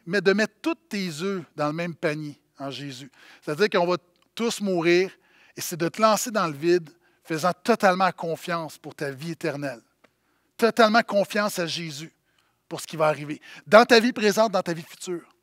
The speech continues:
Et Paul, pendant cette période, alors que Dieu démolit plein de choses dans sa vie, Dieu est en train de bâtir des choses par la repentance et la foi.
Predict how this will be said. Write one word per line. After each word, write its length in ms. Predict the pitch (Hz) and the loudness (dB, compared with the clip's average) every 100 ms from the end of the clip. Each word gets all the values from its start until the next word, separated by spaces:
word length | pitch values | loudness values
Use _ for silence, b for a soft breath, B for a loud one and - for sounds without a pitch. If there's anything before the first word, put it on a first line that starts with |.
| _ _ _ _ _ _ _ _ _ | _ _ _ _ _ _ _ _ _
Et 100 | 160 | -4
Paul, 320 | - 220 190 | 4 6 8
pendant 260 | - 190 220 | 6 4 4
cette 220 | - - | 0 -2
période, 600 | 208 180 175 208 202 147 - _ | 0 0 2 6 6 4 -8 _
alors 320 | 151 190 233 - | 2 4 4 4
que 100 | 190 | -2
Dieu 220 | 143 233 | -2 -4
démolit 500 | 151 233 226 220 220 | 0 2 4 2 0
plein 240 | 233 240 | -2 -2
de 60 | - | 0
choses 280 | 262 240 175 | 2 2 2
dans 140 | 170 | -2
sa 180 | - 165 | -2 -4
vie, 200 | 160 - b b b b b - | -4 -16 b b b b b -6
Dieu 140 | 196 | 0
est 80 | 285 | 4
en 80 | 185 | 4
train 100 | 202 | 4
de 120 | 180 | 0
bâtir 760 | 139 202 190 160 - 202 180 127 - _ _ _ _ _ | 6 8 8 4 -4 -6 -6 -12 -20 _ _ _ _ _
des 140 | 165 | -6
choses 200 | 156 214 | -2 -2
par 140 | - 170 | 4 4
la 80 | 160 | 4
repentance 580 | 165 160 147 170 160 | 2 0 0 -4 -6
et 40 | 151 | -6
la 120 | 139 | -8
foi. 240 | - 113 | -10 -18